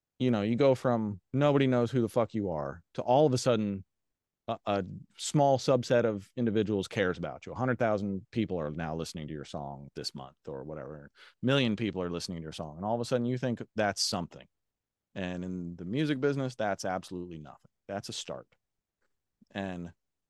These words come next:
most people, or, like, after you sign that record deal, but before you actually have a hit single, and you start treating everybody as if you're the hit artist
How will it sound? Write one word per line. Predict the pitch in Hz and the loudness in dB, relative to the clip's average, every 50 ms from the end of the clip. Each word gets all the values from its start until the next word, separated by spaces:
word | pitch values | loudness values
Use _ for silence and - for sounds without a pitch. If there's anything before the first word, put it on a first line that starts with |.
| _ _ _ _ _ _ _ _ _ | _ _ _ _ _ _ _ _ _
most | - 110 110 113 120 135 139 - | -6 -4 0 2 2 0 0 0
people, | - 143 139 - 131 123 | 0 -2 0 0 -2 -4
or, | - 131 117 110 104 | 0 2 4 4 4
like, | 98 95 92 90 - - - | 4 2 0 0 -2 -6 -2
after | 113 113 113 - - 127 | 0 0 0 0 -2 -2
you | 117 110 | -2 -2
sign | - - 117 107 110 104 | 0 0 0 0 2 0
that | 101 98 - - | -2 -2 -2 2
record | 107 117 123 - 123 98 | 2 2 2 2 0 -2
deal, | 90 92 90 85 80 78 82 - _ _ _ - | 0 0 -2 -2 -2 -4 -8 -12 _ _ _ -2
but | - 98 - | -2 -2 -2
before | - 98 - - 123 113 113 | -2 -6 -2 0 2 2 2
you | 110 101 98 | 2 0 0
actually | 90 87 90 - - 95 85 | 0 -2 -2 -4 -4 -4 -4
have | 80 90 85 82 | -4 -4 -6 -6
a | 82 80 | -8 -8
hit | 82 85 87 - | -8 -10 -10 -8
single, | - - 85 76 73 - _ _ _ _ _ _ _ _ _ _ _ _ _ _ _ - | -8 -10 -10 -12 -14 -20 _ _ _ _ _ _ _ _ _ _ _ _ _ _ _ -8
and | 104 104 101 | -4 -4 -2
you | 95 | -4
start | - - 104 98 98 - | -2 -2 -2 -2 -2 -2
treating | - - 120 110 104 101 95 | -2 -2 -2 0 0 -2 -2
everybody | 90 85 87 80 85 85 78 78 78 92 87 - _ _ _ _ | -2 -4 -4 -4 -4 -6 -6 -8 -10 -12 -16 -20 _ _ _ _
as | - 92 90 85 | -6 -6 -4 -4
if | 92 85 80 - - - - _ _ _ | -4 -4 -6 -8 -12 -18 -20 _ _ _
you're | - 95 90 87 85 82 | -8 -6 -4 -4 -4 -4
the | 78 82 | -4 -6
hit | 76 80 87 82 - | -8 -8 -10 -10 -8
artist | - 87 87 87 73 69 - - - - - | -6 -6 -6 -6 -8 -10 -14 -16 -18 -20 -20